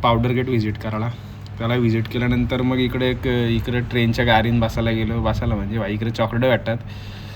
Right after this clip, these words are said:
तर एक चॉकलेटचं जरा, म्हणजे एक जो शॉप आहे, तो जरा बघला इकडून तिकडून. नाही, इथली एक, अ, लोकल ड्रिंक आहे, ती पण घेतली, मस्त हॉट होती.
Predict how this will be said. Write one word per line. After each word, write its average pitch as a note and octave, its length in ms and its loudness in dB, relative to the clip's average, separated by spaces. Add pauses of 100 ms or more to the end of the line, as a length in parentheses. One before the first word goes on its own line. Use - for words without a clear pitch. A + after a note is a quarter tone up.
(340)
तर C#3+ 100 2
एक C#3+ 240 4
चॉकलेटचं C#3 480 2
जरा, C3 240 4
म्हणजे A#2+ 300 4
एक B2 80 2 (100)
जो B2 80 2
शॉप A#2 320 2
आहे, A#2 120 2 (320)
तो B2 80 0
जरा B2 300 4 (160)
बघला A#2 300 2
इकडून A#2 340 0
तिकडून. A2 280 -2 (480)
नाही, C3+ 100 2
इथली C3+ 200 0
एक, D3 160 4
अ, C#3 180 10
लोकल B2+ 360 4
ड्रिंक C#3+ 280 4
आहे, C3 120 2 (500)
ती B2+ 60 2
पण C#3+ 140 2
घेतली, A#2 300 4
मस्त B2 220 0
हॉट A#2 260 2
होती. A2+ 240 2